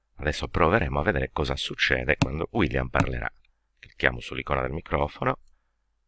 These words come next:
barra spaziatrice, "The pen is on the table".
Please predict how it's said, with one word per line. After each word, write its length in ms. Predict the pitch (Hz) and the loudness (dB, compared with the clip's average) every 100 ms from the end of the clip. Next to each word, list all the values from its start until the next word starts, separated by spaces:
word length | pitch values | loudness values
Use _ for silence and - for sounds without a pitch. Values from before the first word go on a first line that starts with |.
| _ | _
barra 280 | 67 67 64 | 0 2 0
spaziatrice, 880 | - - - - 85 87 - - - _ _ _ _ _ - _ _ - | -8 -6 -4 0 0 0 0 0 -2 _ _ _ _ _ -20 _ _ -10
"The 200 | - - | -2 2
pen 400 | - 107 113 110 | 8 8 8 2
is 180 | - 73 | 0 4
on 160 | 92 95 | 4 6
the 120 | 85 | 6
table". 520 | - 87 62 60 | 8 8 6 -4